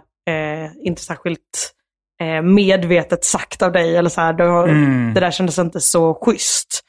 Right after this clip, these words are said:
Speaker 2: Nej.
Speaker 1: Och det, där tror jag kvinnor blir hårdare dömda än män.
Speaker 2: Mm.
Speaker 1: Men jag tror också bara så här att fler då av de här töntiga tjugofemåriga killarna,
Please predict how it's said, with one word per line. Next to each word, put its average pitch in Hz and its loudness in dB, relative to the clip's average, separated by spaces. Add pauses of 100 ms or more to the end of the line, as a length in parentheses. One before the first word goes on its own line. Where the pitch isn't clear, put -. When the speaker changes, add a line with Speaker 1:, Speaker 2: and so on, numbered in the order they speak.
(140)
Speaker 2:
Nej. 139 4
Speaker 1:
Och 202 4
det, 190 2
där 190 2
tror 180 0
jag 170 2
kvinnor 170 2
blir 160 2
hårdare 165 2
dömda 160 0
än 170 0
män. 160 -2 (340)
Speaker 2:
Mm. 151 4
Speaker 1:
Men 165 2
jag 160 0
tror 180 0
också - -2
bara 175 0
så - -6
här 156 -2
att - -10 (440)
fler 165 0
då 165 2 (180)
av 170 0
de 170 0
här 165 0
töntiga 170 0
tjugofemåriga 170 0
killarna, 165 2